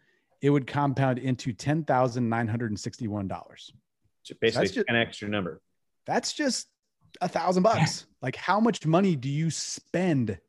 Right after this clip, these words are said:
Speaker 1: every day, every week, every month, every year? Hundred thousand dollars. You do that over forty years.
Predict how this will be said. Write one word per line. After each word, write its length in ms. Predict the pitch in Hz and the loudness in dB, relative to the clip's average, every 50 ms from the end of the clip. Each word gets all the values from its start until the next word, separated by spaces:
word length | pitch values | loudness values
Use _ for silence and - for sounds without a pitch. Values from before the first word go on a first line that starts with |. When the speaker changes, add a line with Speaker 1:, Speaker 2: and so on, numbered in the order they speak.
| _ - | _ 4
Speaker 1:
every 440 | 151 160 160 151 147 143 139 127 117 | 4 4 4 4 0 -2 -2 -4 -2
day, 440 | 110 135 147 160 147 131 113 113 113 | 0 0 2 2 2 0 0 -4 -4
every 300 | 127 123 110 113 117 113 | -6 -6 -4 -4 -6 -6
week, 400 | 107 123 151 170 139 120 - - | -2 -2 0 0 0 -2 -2 -6
every 220 | 131 117 110 113 107 | -6 -6 -4 -4 -4
month, 400 | 117 139 160 156 135 113 - - | -2 0 0 0 0 0 -2 -4
every 300 | 120 123 110 120 113 110 | -6 -6 -6 -6 -8 -8
year? 500 | 107 110 135 165 190 151 107 90 - - _ _ - - - - - _ _ | -8 -6 -4 0 0 0 0 0 -6 -14 _ _ -20 -20 -20 -20 -20 _ _
Hundred 420 | - - - 226 226 202 160 - - | -6 0 2 2 2 2 -2 -4 -2
thousand 380 | 143 127 120 113 101 113 107 | 0 0 0 -2 -4 -6 -6
dollars. 460 | 98 101 95 90 - 95 - - - _ - - _ _ _ _ _ _ - | -6 -6 -8 -8 -10 -14 -18 -20 -20 _ -20 -20 _ _ _ _ _ _ -14
You 100 | 123 127 | -10 -6
do 140 | 147 165 | -4 -2
that 260 | 160 180 196 196 196 185 | 0 2 4 4 6 6
over 240 | 165 135 123 123 | 6 4 4 0
forty 360 | 110 - - 131 123 117 113 107 | -4 -4 -4 -2 -2 0 -2 -2
years. 400 | 101 98 95 87 - - - | -4 -6 -8 -8 -10 -16 -18